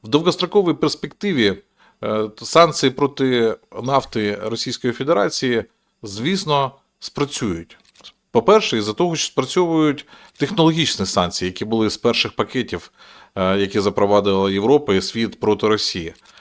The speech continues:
Проте технологічне відставання не починається з одного місяця, двох чи трьох. Шостий пакет і цінова стеля спочатку пр-, спрацювала,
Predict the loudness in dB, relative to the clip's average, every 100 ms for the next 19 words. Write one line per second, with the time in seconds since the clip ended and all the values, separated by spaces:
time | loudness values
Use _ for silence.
0 | _ -6 0 0 0 -2 -2 -2 -4 -4
1 | -4 -4 -2 0 0 -2 -4 -6 -4 -2
2 | -2 -4 -8 -4 -2 -2 -2 -4 -4 -6
3 | -6 0 0 0 -8 -4 -6 -6 _ -20
4 | -6 0 2 2 -2 -4 -4 -6 -6 -12
5 | -6 -2 0 2 0 0 0 2 0 0
6 | -4 -2 -2 -4 -6 -4 -2 -4 -2 0
7 | 2 2 0